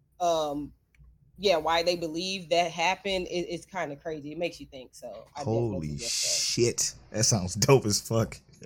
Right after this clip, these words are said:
Speaker 2: <laughs> Not gonna lie. <laughs>
Speaker 1: And the animation looks, it, it's, it's decent. It really
Speaker 2: Man,
Speaker 1: is.
Speaker 2: I'm about to add that to the list right now. <laughs>
Speaker 1: <laughs>
Speaker 2: All right, um, by the mic, what you got for us, brother?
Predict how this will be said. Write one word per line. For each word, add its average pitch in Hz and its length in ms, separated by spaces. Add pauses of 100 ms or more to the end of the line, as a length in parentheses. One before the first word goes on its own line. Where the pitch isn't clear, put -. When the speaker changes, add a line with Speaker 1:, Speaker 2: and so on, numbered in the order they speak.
(100)
Speaker 2:
<laughs> - 380
Not 95 200
gonna 90 180
lie. 98 260 (260)
<laughs> 143 200 (100)
Speaker 1:
And 233 140
the - 80
animation 202 460
looks, 165 180 (480)
it, 175 160
it's, 180 220
it's 185 140
decent. 135 420 (640)
It 104 80
really 98 140
Speaker 2:
Man, 95 220
Speaker 1:
is. - 40 (140)
Speaker 2:
I'm 120 100
about 92 80
to 92 140
add 95 80
that 98 140
to 98 80
the 87 60
list 92 220
right 92 220
now. 101 320 (540)
<laughs> 147 1300
Speaker 1:
<laughs> - 40 (1500)
Speaker 2:
All 98 100
right, 98 120 (480)
um, 113 220
by 113 180
the 113 140
mic, 113 320
what - 140
you 117 60
got 104 160
for 95 160
us, 87 120
brother? 95 280